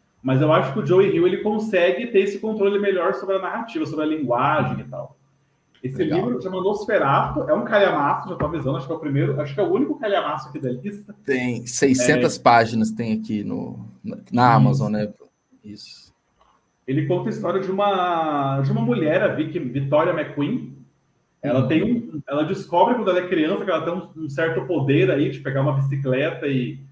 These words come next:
Speaker 1: ela vai pedalando, pedalando, pedalando, até que ela entra em lugares que seriam uma espécie de, de outra dimensão. Mas essa outra
Speaker 2: Uhum.
Speaker 1: dimensão ainda é muito parecida com a nossa, né?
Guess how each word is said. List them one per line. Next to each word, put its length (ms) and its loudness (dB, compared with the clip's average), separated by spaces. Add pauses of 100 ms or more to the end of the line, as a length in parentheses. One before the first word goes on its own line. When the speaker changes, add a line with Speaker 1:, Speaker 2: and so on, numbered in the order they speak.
(140)
Speaker 1:
ela 160 -4
vai 160 0
pedalando, 480 0
pedalando, 440 -4
pedalando, 600 -4 (240)
até 220 -4
que 80 -6
ela 400 -2
entra 720 0
em 260 -2
lugares 600 0
que 60 -16
seriam 260 -4
uma 80 -4
espécie 540 -2
de, 260 -6
de 100 -2
outra 280 0
dimensão. 760 -2 (460)
Mas 120 -4
essa 140 -4
outra 160 -2
Speaker 2:
Uhum. 60 0
Speaker 1:
dimensão 420 -2
ainda 160 -2
é 40 0
muito 180 -4
parecida 420 0
com 120 -4
a 60 -4
nossa, 400 -4
né? 220 -4